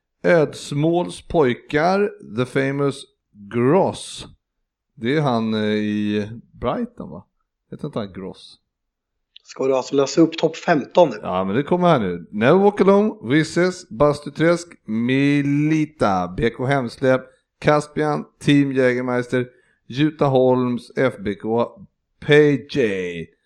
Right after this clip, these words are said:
Speaker 1: och F C Crouches. Det var fyra till femton. Sen har vi faktiskt en kompis till oss, Johan Närby,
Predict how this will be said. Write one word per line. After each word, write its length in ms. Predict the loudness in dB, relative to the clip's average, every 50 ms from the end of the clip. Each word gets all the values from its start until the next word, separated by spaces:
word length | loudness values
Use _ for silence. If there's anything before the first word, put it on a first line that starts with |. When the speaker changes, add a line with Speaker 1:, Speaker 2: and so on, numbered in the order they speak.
| _ _ _ _ _ _
Speaker 1:
och 200 | -6 -4 0 2
F 160 | 2 2 0
C 240 | -2 -6 -8 -8 -8 -8 -8 -4
Crouches. 1000 | -2 0 0 0 0 -2 -2 -4 -6 -8 -8 -8 -8 -8 -10 -14 -20 -20 -20 -18
Det 200 | -10 -4 -2 -2
var 380 | 0 0 2 2 2 0 0 -2 -6 -12 _ _ _ _ _ _
fyra 260 | -8 -4 -2 -2 -2 -4
till 160 | -4 -8 -8
femton. 480 | -6 -6 -6 -6 -10 -12 -14 -14 -14 -16 _ _ _ _ _ _ _ _ _ _ _ _ _ _ _ _ _
Sen 280 | -4 0 2 2 2 2
har 120 | 2 2
vi 80 | 0 0
faktiskt 300 | 0 0 -2 -2 -4 -4
en 80 | -4
kompis 500 | -2 0 0 0 -2 -4 -6 -6 -6 -4
till 80 | -2 -2
oss, 320 | -2 -2 -4 -8 -14 -18 -18 -16 -18 -18 -20 _ _ _ -12
Johan 340 | -8 -6 -4 -2 -2 -2 0
Närby, 640 | 2 2 4 4 2 2 0 -2 -2 -2 -2 -4 -6